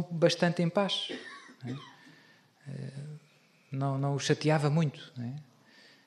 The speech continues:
E, e perguntou-lhe porquê. E o demónio respondeu, porque o manto dela, ele não gosta normalmente de dizer nem Jesus, nem Maria.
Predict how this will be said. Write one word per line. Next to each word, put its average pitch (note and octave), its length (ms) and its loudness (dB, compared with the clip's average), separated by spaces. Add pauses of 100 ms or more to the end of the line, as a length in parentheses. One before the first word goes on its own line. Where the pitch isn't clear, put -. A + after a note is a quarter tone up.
(340)
E, E3 360 -4
e D#3 40 0
perguntou-lhe E3 600 4 (280)
porquê. C3 540 -2 (800)
E A#2+ 140 -2
o A#2+ 80 2
demónio C3 420 2
respondeu, C3 640 2 (500)
porque C#3 560 -4 (280)
o B2 120 -2
manto C3+ 500 2
dela, C3+ 580 4
ele C3 100 0
não C3 160 0
gosta C3 300 2
normalmente B2 380 0
de - 40 -14
dizer B2 180 0
nem A#2+ 160 2
Jesus, B2 540 -4
nem A#2+ 160 2
Maria. G2+ 380 -2